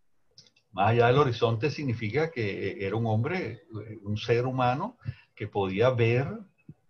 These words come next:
eh, más allá del mundo físico, ¿no? Más allá del horizonte es ver la, ver el mundo del, eh, del espíritu.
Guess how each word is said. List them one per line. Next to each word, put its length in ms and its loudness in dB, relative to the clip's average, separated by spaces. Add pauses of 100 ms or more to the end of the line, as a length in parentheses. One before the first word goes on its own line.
(120)
eh, 260 -18
más 280 0
allá 240 4
del 100 4
mundo 240 0
físico, 600 -8
¿no? 240 -6 (120)
Más 140 0
allá 200 4
del 120 4
horizonte 640 0
es 100 0
ver 220 4
la, 220 0
ver 180 2
el 100 0
mundo 480 2
del, 240 -6
eh, 140 -8
del 200 -4
espíritu. 640 -10